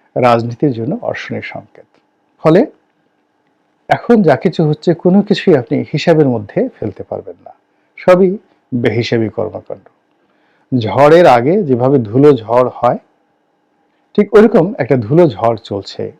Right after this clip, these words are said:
রাজনীতির অঙ্গনে। এবং সেই ধুলো ঝড়ের পর যখন সত্যিকার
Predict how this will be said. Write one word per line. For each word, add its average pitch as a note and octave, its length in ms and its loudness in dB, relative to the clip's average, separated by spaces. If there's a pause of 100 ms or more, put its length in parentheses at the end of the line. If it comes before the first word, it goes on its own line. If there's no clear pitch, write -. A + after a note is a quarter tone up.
(260)
রাজনীতির G#2 440 -6
অঙ্গনে। G2 320 -20 (1000)
এবং E3+ 120 6 (100)
সেই G3 220 4 (520)
ধুলো D3+ 220 4 (180)
ঝড়ের C#3+ 380 4 (120)
পর C3+ 260 4 (260)
যখন - 200 -6 (100)
সত্যিকার D3+ 460 -2